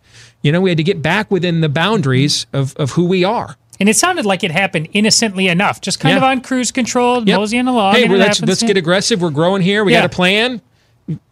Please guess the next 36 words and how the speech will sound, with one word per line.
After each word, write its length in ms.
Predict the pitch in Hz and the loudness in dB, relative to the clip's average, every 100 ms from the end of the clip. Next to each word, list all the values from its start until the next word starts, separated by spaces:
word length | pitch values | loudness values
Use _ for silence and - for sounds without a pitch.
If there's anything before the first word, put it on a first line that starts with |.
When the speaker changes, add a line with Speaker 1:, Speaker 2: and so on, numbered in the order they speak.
| _ - 170 | _ -16 -2
Speaker 1:
We 100 | 151 | 0
got 120 | 233 | 2
our 80 | 233 | 4
own 160 | 254 | 2
plan 360 | 214 180 180 226 | 2 0 0 2
Speaker 2:
Yeah. 200 | 196 156 | 0 0
Speaker 1:
rather 180 | 170 185 | 2 2
than 140 | 190 | 2
following 440 | 180 190 196 196 202 - | 2 2 2 0 -4 -6
the 240 | 131 202 | -2 -2
plan, 380 | - 156 110 - - _ | 0 -4 -6 -10 -20 _
right? 240 | 139 180 - - | -6 -6 -6 -4
We 80 | 196 | -2
gotta 80 | |
get 120 | 180 180 | 0 0
back 180 | 185 | -2
to 80 | 190 | -4
the 60 | 131 | -4
plan, 340 | 151 220 180 - _ _ _ _ _ | -2 -2 -4 -8 _ _ _ _ _
you 80 | 131 | 0
know? 260 | 131 185 196 - - _ | 0 0 -4 -12 -20 _
And 480 | 165 170 175 170 165 _ _ _ _ - | 0 2 2 0 -4 _ _ _ _ -6
that's, 500 | 139 160 226 - - _ - | -2 0 0 0 -4 _ -12
that's 360 | - 160 214 - | -4 0 0 -2
the 120 | 269 | -6
paradox. 760 | 190 - 226 180 120 90 - 160 | -6 -4 0 0 0 -4 -4 -6
And 80 | - | -2
I 160 | 160 | -2
struggled 420 | 214 - 233 226 | -2 -2 -2 -2
with 100 | 190 | -2
it 120 | 202 190 | 0 0
as 100 | 180 | 0
an 100 | 185 | 0
unbeliever 460 | 180 175 180 180 | 0 0 0 0
as 140 | 170 151 | -2 -2
well. 360 | 180 180 - | -4 -4 -8